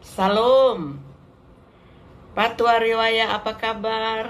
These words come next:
Semoga sehat selalu ya.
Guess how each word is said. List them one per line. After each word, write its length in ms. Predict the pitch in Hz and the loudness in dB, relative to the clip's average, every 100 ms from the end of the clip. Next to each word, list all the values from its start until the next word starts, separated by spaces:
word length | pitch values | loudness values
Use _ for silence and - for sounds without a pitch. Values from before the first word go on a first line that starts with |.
| - | -10
Semoga 720 | 202 196 190 190 185 185 185 | -6 -4 -4 -2 0 0 -2
sehat 720 | - 196 185 180 190 180 - - | -6 -4 -4 -4 -4 -4 -6 -10
selalu 560 | 165 160 156 156 156 | -6 -4 -4 -4 -6
ya. 400 | 156 170 196 247 | -2 -2 -2 -6